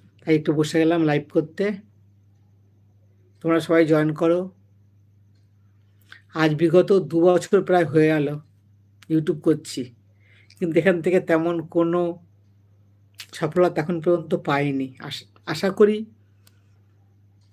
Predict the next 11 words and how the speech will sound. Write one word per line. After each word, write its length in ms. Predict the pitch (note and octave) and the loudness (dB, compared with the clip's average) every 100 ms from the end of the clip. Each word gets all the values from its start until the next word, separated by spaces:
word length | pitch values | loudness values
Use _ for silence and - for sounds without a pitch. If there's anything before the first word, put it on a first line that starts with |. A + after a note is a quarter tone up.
| _ _ | _ _
পাবো 320 | E3+ E3 F#3 | 0 2 4
হয়তো। 760 | E3+ D3 E3 E3 E3 E3+ D3+ C#3 - _ _ _ _ _ _ _ _ _ _ _ _ _ - _ - | 2 2 2 2 0 2 2 0 -10 _ _ _ _ _ _ _ _ _ _ _ _ _ -20 _ -8
এতটুকু 480 | D#3 G3+ G#3 G3+ | 0 2 2 0
ভরসা 460 | E3+ F3 D#3+ - F#3 | -2 2 2 2 2
রেখে 440 | E3+ D#3 F#3+ F#3 - _ _ _ _ | 2 2 -4 -6 -8 _ _ _ _
এখানে 280 | D3 F3 E3+ | 0 2 2
ধৈর্য 320 | D3+ E3 D#3+ | 0 0 2
ধরে 220 | E3 E3+ | 2 0
কাজ 240 | E3 C#3+ - | -2 -6 -2
করে 200 | D#3+ D3+ | 0 2
যাচ্ছি। 460 | C#3+ - - F#3+ | 0 -6 -8 -8